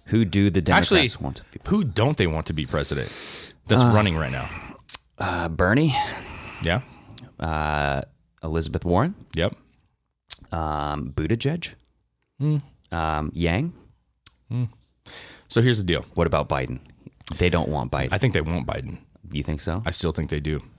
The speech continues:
Speaker 1: What about Barack
Speaker 2: But here's the
Speaker 1: Obama?
Speaker 2: thing. There's the conspiracy. So we all know that Bernie Sanders was railroaded two thousand sixteen.
Speaker 1: Yep.
Speaker 2: We all know that the Democrats don't like him for some reason.
Speaker 1: Who, Bernie?
Speaker 2: Yeah, Hillary's on Howard Stern basically telling how much she hated Bernie Sanders.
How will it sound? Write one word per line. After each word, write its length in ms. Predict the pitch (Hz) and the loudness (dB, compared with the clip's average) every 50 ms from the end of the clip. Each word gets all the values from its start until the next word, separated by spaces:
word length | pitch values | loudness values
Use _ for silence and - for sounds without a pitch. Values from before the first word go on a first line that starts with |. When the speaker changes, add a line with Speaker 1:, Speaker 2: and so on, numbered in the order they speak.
| _ - | _ -4
Speaker 1:
What 100 | 85 76 | -4 0
about 220 | 71 78 69 - | 0 0 0 2
Barack 120 | 76 76 | 2 2
Speaker 2:
But 100 | - - | 2 4
here's 220 | - 131 139 104 76 | 4 4 4 4 4
the 60 | 113 | 2
Speaker 1:
Obama? 60 | - | 4
Speaker 2:
thing. 320 | - 110 82 69 71 - - _ | 4 2 2 0 -4 -10 -8 _
There's 200 | 107 110 117 113 | 0 2 2 2
the 120 | 127 120 107 | 2 0 2
conspiracy. 560 | - 107 - - - 104 92 - - 67 80 | 2 0 0 2 0 0 0 0 -2 -4 -2
So 240 | - - 107 101 90 | 2 2 4 4 4
we 180 | 87 98 113 | 4 4 6
all 100 | 120 127 | 6 6
know 300 | 143 127 101 90 73 73 - - | 6 4 4 2 0 -2 0 0
that 120 | - 85 | 0 2
Bernie 200 | 98 98 95 95 | 4 4 4 4
Sanders 480 | - - 92 85 80 76 73 73 - - | 2 0 0 0 0 -2 -2 -4 -4 -2
was 280 | 85 85 78 73 69 | 0 0 0 0 -2
railroaded 640 | 73 80 85 85 80 78 73 64 60 60 60 - - - _ | -2 0 2 2 2 2 0 -2 -2 -4 -6 -10 -10 -14 _
two 120 | - 92 78 | -4 -2 -2
thousand 220 | 76 73 71 69 | -2 -2 -2 -4
sixteen. 440 | - - 65 - - - 64 - - - _ _ - | -4 -4 -4 -6 -6 -6 -6 -8 -10 -14 _ _ -2
Speaker 1:
Yep. 160 | 78 80 - - _ - - - - - - _ - | 0 0 0 -4 _ -20 -20 -20 -20 -20 -16 _ 0
Speaker 2:
We 100 | 95 101 | 2 4
all 120 | 104 104 | 4 4
know 140 | 104 101 101 101 | 4 4 4 4
that 80 | 98 | 2
the 80 | 82 82 | 0 0
Democrats 540 | 78 92 90 90 87 - 95 90 87 - - | 0 0 0 0 0 0 0 0 0 0 -2
don't 280 | 78 82 82 80 57 | -2 -2 -2 -2 -2
like 180 | 73 73 67 - | -2 -4 -4 -4
him 260 | - 67 57 - - _ | -6 -6 -8 -8 -12 _
for 140 | - 95 90 | 0 0 2
some 180 | - - 120 | 2 2 2
reason. 300 | 82 71 67 64 - - - - - | 2 0 -2 -4 -8 -10 -14 -10 -8
Speaker 1:
Who, 80 | - | -8
Bernie? 340 | - - 80 73 71 82 95 - - - - - - - - - _ _ | -4 -2 -2 0 0 -2 -4 -6 -12 -18 -20 -20 -20 -20 -20 -20 _ _
Speaker 2:
Yeah, 160 | - 131 95 | 2 2 2
Hillary's 440 | - - 139 151 170 160 151 131 90 | 4 2 2 4 4 4 4 4 4
on 240 | 107 110 110 101 90 | 4 4 4 4 2
Howard 240 | 85 98 95 92 85 | 2 2 0 2 0
Stern 340 | - - 98 95 87 80 76 | 2 2 2 2 2 2 2
basically 460 | 80 95 98 - 95 76 76 78 73 | 0 0 0 0 -2 -2 -2 -4 -4
telling 460 | 69 - - 92 90 85 82 78 76 | -4 -4 -2 0 0 0 0 0 -2
how 140 | 76 - 87 | -2 -2 -2
much 100 | 85 76 - | -2 -2 -2
she 140 | - 80 | -2 -4
hated 460 | 73 - - - 98 101 90 62 65 - | -4 -4 -2 -2 0 0 -2 -4 -4 -6
Bernie 180 | - 62 65 67 | -6 -6 -4 -4
Sanders. 520 | - 65 64 65 62 57 60 - - - | -4 -4 -4 -6 -6 -6 -6 -8 -8 -10